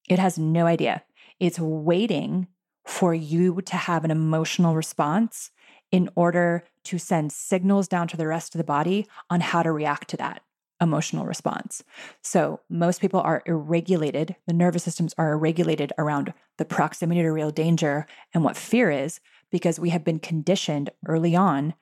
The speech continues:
around trauma, conditions, epigenetic patterning, P T S D we took on from other lifetimes that hasn't been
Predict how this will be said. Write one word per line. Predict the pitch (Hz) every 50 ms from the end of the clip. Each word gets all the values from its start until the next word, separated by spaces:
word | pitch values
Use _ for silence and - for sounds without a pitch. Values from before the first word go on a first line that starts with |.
| _ _ - - _ -
around | 170 165 160 151 151 147 143 - _ _ _ _ _ _ -
trauma, | - - 160 160 151 147 151 156 175 190 214 208 - _ _ _ _ _ _ _ _ -
conditions, | - 175 160 170 160 - - 175 170 180 196 208 208 - - - _ _ _ _ _ _ _ _ _ _ _ _ -
epigenetic | 185 180 190 170 - 175 175 170 170 160 160
patterning, | - 165 165 165 175 180 185 196 208 190 - _ _ _ _ -
P | - 185
T | 180 - 190
S | 170 170 -
D | - 180 165
we | 165 165
took | - - 175 -
on | 160 160 160
from | - - 156
other | 123 151 160 160
lifetimes | 151 151 147 156 - - 180 180 185 185 -
that | - -
hasn't | - 160 151 151 160 156 151
been | 160 151 147 147 151 -